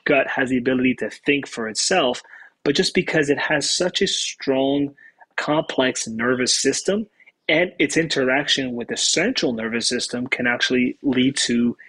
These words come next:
issues in terms of diseases or even symptoms. And so some of the signs and symptoms of depression and anxiety often can also be G I symptoms.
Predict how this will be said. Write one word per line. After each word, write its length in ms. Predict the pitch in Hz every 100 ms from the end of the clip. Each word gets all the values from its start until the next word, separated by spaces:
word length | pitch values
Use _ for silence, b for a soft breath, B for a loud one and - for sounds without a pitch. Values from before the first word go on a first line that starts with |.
| B -
issues 600 | 147 - 123 123 117 - - -
in 120 | 123
terms 340 | - 120 113
of 180 | 107 101
diseases 800 | 117 113 143 190 175 180 175 165 -
or 220 | - 127 151
even 280 | 139 127
symptoms. 640 | 123 - 170 - - - - B B B -
And 120 | 131
so 220 | 147 135 B B - _ _ _ _ -
some 300 | - 196 247
of 80 | 208
the 340 | 175 160 151 -
signs 640 | - - 165 151 165 156
and 140 | 131 120
symptoms 680 | - 185 190 117 113 110 - _ -
of 560 | 139 131 131 127 - - _ _ _ _ _ 151
depression 560 | 127 - 127 117 143
and 80 | 123
anxiety 640 | 127 127 110 107 110 120 _ B B -
often 560 | 226 311 320 160 139 143 _ -
can 200 | - 156
also 400 | 135 139 - 143
be 280 | 131 123 123 - _
G 220 | - 147 151
I 160 | 233
symptoms. 580 | 254 - 110 - - -